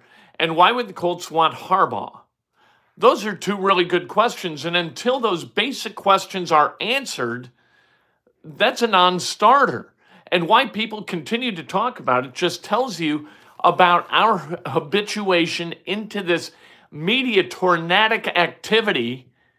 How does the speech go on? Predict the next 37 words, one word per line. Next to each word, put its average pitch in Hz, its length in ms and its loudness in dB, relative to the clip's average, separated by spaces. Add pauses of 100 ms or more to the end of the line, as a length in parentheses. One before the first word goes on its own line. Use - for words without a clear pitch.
(580)
where, 190 540 4
uh, 180 140 4
we 175 360 2
just 226 260 2
read 180 320 2
things 202 440 -2
that, 190 300 4
oh, 240 600 0 (480)
like, 175 540 0
the, 175 200 -2
all 240 200 6
we 302 140 -2
need 233 320 -2
is 185 240 -2
a 180 60 0
noun 180 420 0
that 180 160 0
interests 190 560 -6
us - 340 -12 (420)
in, 190 220 2
in 180 240 0
a 175 40 6
linkage. 170 580 -4 (200)
Harbaugh, 247 560 4
Colts, - 580 2 (160)
hey! 427 600 4 (960)
That's 233 280 0
not 240 200 6
the 220 60 0
way 185 160 4
it 156 120 0
works. 175 340 2
Billy 262 320 2
Donovan 208 520 2
and 180 140 -2
his 147 200 -8
wife 180 400 2